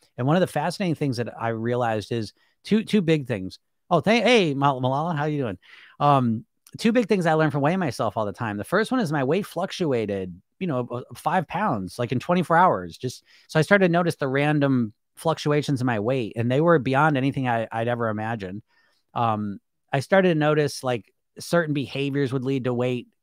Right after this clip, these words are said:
gain, and it started to help me recognize what certain foods, what certain behaviors would lead to short-term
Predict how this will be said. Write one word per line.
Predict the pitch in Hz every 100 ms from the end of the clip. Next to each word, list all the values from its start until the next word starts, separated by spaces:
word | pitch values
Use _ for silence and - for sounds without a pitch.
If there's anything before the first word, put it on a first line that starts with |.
| -
gain, | 123 131 123 123 120 _ _ _
and | 127 131
it | 123
started | - 143
to | 135
help | 147
me | 143 131
recognize | 139 131 127 110
what | 120 117
certain | 151 120
foods, | - 165 151
what | 127
certain | - 139
behaviors | 120 123 127 123
would | 117 110
lead | 127 110
to |
short-term | - 135 143 - 131 113